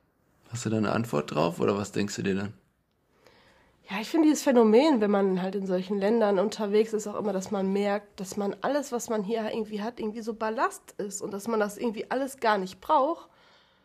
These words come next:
Speaker 2: Klar, Handy schon, aber so die ganzen, wenn ich in meinen Kleiderschrank gucke, <laughs> den, wenn ich da bin, denk ich mir, was, ist mir egal. Von mir aus,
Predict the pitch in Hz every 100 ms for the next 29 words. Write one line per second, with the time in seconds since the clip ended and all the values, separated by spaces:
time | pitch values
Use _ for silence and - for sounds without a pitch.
0 | _ _ _ - 175 170 175 214 214 202
1 | - - 226 294 254 - 185 185 190 190
2 | 190 185 220 226 220 208 185 190 185 180
3 | 196 196 196 202 190 - 196 - 269 -
4 | - 320 285 185 220 214 185 202 208 190
5 | 214 214 226 220 220 220 214 190 - -
6 | _ - - 214 226 190 180 208 247 185
7 | 185 214 208 226 226 -